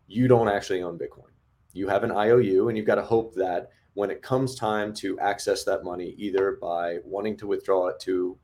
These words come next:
your own private keys or, uh, cashing it out to dollars and, and, or moving it from one institution to the next,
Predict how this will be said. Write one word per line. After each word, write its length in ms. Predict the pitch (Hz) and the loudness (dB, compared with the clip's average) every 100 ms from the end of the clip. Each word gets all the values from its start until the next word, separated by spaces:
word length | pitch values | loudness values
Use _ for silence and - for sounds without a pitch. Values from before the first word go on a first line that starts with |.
| _ | _
your 180 | 95 92 | -6 -4
own 280 | 107 104 101 | -2 -2 -2
private 300 | 95 87 90 | -4 -6 -6
keys 420 | - 143 143 139 - - - _ _ | -2 0 0 -4 -12 -20 -20 _ _
or, 580 | 104 98 92 92 87 - - | 2 6 6 6 0 -4 -2
uh, 200 | 87 85 | -2 -2
cashing 420 | - 92 - 90 | -2 -2 -2 -6
it 80 | 90 | -2
out 340 | 101 110 - | 2 0 -2
to 100 | - | -6
dollars 560 | 107 117 117 110 110 107 | 4 6 6 4 0 -4
and, 340 | 90 87 - - | -6 -8 -14 -14
and, 360 | 92 87 87 _ _ _ | -12 -12 -16 _ _ _
or 160 | 87 87 | -8 -4
moving 320 | 98 117 110 | 0 2 2
it 160 | 110 107 | 0 -2
from 140 | 92 | -4
one 140 | 107 | 0
institution 500 | 107 107 - 110 107 | 0 -2 -8 -8 -8
to 100 | 101 | -4
the 60 | 92 | -2
next, 400 | 104 135 - - | 0 -2 -4 -18